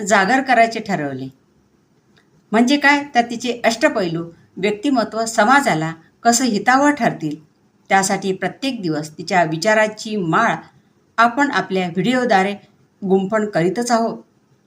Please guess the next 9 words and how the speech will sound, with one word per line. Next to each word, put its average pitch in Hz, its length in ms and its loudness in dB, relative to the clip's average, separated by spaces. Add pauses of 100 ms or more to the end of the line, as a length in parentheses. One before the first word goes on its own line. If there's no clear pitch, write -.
(680)
पण 175 220 6
मला 180 260 4
असं 180 200 2
तुम्हाला 240 320 2
सांगायला 196 460 2
आनंद 208 400 0
होतो 156 460 -4 (420)
की, 180 280 -2 (300)
नवरात्रोत्सवामध्ये 247 1300 2